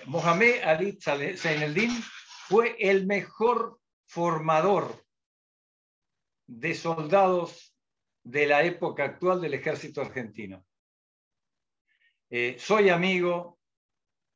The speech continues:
de muchos hombres que fueron sus subalternos. Eh, se supo ganar el respeto de, de esos soldados. Hablo soldados en general, o sea, oficiales, suboficiales y soldados.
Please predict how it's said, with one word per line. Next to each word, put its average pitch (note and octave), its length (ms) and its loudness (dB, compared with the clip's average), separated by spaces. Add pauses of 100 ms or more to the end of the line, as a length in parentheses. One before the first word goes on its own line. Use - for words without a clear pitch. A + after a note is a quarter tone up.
(100)
de D3 180 -4
muchos G3+ 420 -2
hombres E3+ 460 -2
que C#3+ 140 -4
fueron D3+ 260 -4
sus C3 160 -12
subalternos. C#3+ 760 -4 (680)
Eh, B2+ 140 -4
se C#3+ 180 -4
supo G3 320 0
ganar D#3+ 540 0
el C#3 220 -8
respeto F3 800 -2
de, A#2 460 -8 (400)
de A#2 800 -4
esos D3 320 -4
soldados. D3+ 760 -2 (920)
Hablo D3 220 0
soldados D3+ 440 0
en C3+ 60 -4
general, C3 560 -4
o G2 60 -20
sea, A2+ 520 -6
oficiales, D3+ 720 -4
suboficiales C3+ 760 -2
y A2+ 80 -14
soldados. C3 640 -6